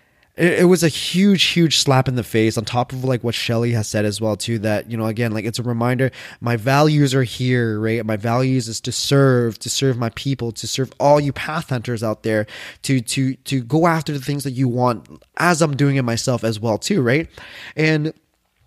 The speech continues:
but the other flip side is that I need to take care of myself as well, too. I need to,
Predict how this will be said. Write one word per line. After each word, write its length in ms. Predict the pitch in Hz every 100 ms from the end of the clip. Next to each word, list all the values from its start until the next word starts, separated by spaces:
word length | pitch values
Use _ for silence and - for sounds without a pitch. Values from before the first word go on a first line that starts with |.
| - -
but 100 | 165
the 100 | 156
other 120 | 214 269
flip 160 | 143
side 180 | - 139
is 100 | 123
that 340 | 127 120 - _ _ _ _ _ _ -
I 180 | 175 226
need 140 | 240
to 100 | 180
take 160 | - 151
care 120 | 160
of 80 | 135
myself 440 | 123 - 131 113
as 160 | 104 98
well, 200 | 117 107
too. 300 | - 220 139
I 140 | 113
need 240 | 160 165 -
to, 380 | 131 123 123